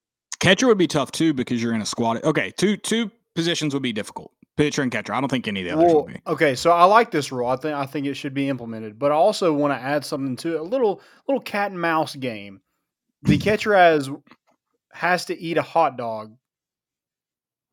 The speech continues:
Speaker 2: in the game, and the batter at bat has to catch him eating the hot dog. If he eats it without the batter catching him, it counts as a run.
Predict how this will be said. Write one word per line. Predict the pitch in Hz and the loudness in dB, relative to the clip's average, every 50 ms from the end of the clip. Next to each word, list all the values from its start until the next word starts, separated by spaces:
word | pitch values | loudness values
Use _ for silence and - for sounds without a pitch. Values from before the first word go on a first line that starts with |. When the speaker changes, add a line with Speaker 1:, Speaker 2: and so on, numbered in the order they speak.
| _ _ _ | _ _ _
Speaker 2:
in | 180 185 196 202 | -4 -2 0 0
the | 190 | 0
game, | 165 151 156 143 131 120 113 110 117 139 _ _ _ | 2 2 2 2 0 -2 -6 -10 -14 -16 _ _ _
and | - 160 156 | -6 -2 0
the | 151 135 | 0 0
batter | 131 127 156 170 185 208 214 208 185 | 0 0 2 4 4 4 4 4 2
at | 147 131 131 | 0 0 0
bat | 160 165 170 160 143 139 139 | 2 4 4 4 2 0 -4
has | - - 151 139 131 - | -6 -6 -6 -6 -6 -8
to | 151 131 | -10 -12
catch | - - 170 180 175 - | -6 -4 -4 -4 -2 -4
him | 160 135 131 | -6 -6 -6
eating | 131 127 120 120 | -8 -10 -10 -12
the | 113 - | -14 -16
hot | 117 110 107 104 | -16 -18 -18 -18
dog. | 104 98 107 113 | -20 -20 -20 -14
If | - - | -8 -6
he | 156 160 165 | -4 -4 -4
eats | 170 175 170 196 | -4 -4 -2 -2
it | 175 | -2
without | 156 147 160 160 156 147 | 0 0 0 0 0 0
the | 147 | -2
batter | 139 147 147 143 135 | 0 0 0 0 0
catching | 120 139 151 143 143 165 165 | -2 -2 -4 -4 -4 -6 -6
him, | 160 156 151 - _ _ _ _ _ - | -6 -8 -10 -14 _ _ _ _ _ -14
it | 139 127 | -14 -10
counts | - 151 143 131 131 127 | -8 -8 -8 -6 -8 -10
as | 113 | -10
a | 113 | -12
run. | 110 107 98 80 64 - _ | -12 -14 -16 -16 -18 -20 _